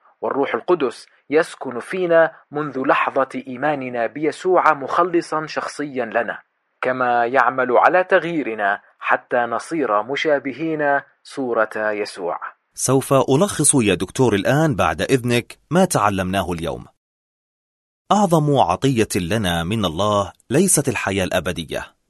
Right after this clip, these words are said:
Speaker 2: بل وجود يسوع معنا بالروح القدس.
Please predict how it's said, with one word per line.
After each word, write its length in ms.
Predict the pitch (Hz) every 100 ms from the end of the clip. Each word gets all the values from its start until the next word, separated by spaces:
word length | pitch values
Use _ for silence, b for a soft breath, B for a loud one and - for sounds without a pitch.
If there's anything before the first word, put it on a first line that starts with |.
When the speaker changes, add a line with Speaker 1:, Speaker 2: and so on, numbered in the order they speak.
| _ _ _ -
Speaker 2:
بل 400 | 104 101 95 -
وجود 480 | 110 120 165 175 131
يسوع 680 | 127 98 90 - 104 76
معنا 460 | 85 107 90 98 101
بالروح 400 | 98 120 147 -
القدس. 600 | 131 190 110 80 -